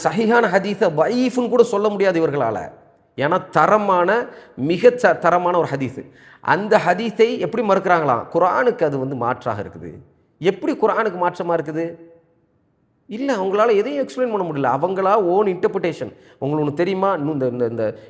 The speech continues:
இந்த வசனம், இந்த சூரத்துல் பக்ராவுடைய நூத்தி ரெண்டாவது வசனத்தை ஏழு முறை அவங்க இன்டர்பிரேஷன் பண்ணியிருக்கிறாங்க. ஏழு முறை மாத்திருக்காங்க டிரான்ஸ்லேஷனை. அவர்களுடைய பழைய தலைவருடைய அந்த கிதாப்ல அவர் எழுதின, அவர் தர்ஜுமா செய்த அந்த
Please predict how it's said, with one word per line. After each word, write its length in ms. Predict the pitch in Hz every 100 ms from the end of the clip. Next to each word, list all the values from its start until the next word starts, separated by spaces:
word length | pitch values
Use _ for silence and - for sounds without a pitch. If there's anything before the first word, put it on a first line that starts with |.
| -
இந்த 220 | 139 139
வசனம், 500 | 135 - 185 147 -
இந்த 200 | 127 127
சூரத்துல் 380 | - 165 165 139
பக்ராவுடைய 440 | 127 160 156 151
நூத்தி 280 | 143 151 151
ரெண்டாவது 200 | 135 143
வசனத்தை 500 | 135 131 131 165 131
ஏழு 380 | 156 214 254 254
முறை 340 | 220 233 269 - - -
அவங்க 200 | 160 170
இன்டர்பிரேஷன் 500 | 175 190 170 165 131
பண்ணியிருக்கிறாங்க. 440 | 117 104 87 82
ஏழு 380 | 113 165 208 214
முறை 240 | 196 226
மாத்திருக்காங்க 520 | 214 185 180 147 131 117
டிரான்ஸ்லேஷனை. 560 | 135 147 139 113 - - _ _
அவர்களுடைய 800 | - 135 139 143 135 160 190 - -
பழைய 280 | 139 165 160
தலைவருடைய 460 | 143 151 147 135 151
அந்த 380 | 135 120 104 -
கிதாப்ல 440 | 117 135 107 87 - - _ _ _ _ _ _
அவர் 220 | - 131
எழுதின, 280 | 131 151 147
அவர் 200 | 127 127
தர்ஜுமா 280 | 139 131 147
செய்த 260 | 147 135 127
அந்த 500 | 117 110 - -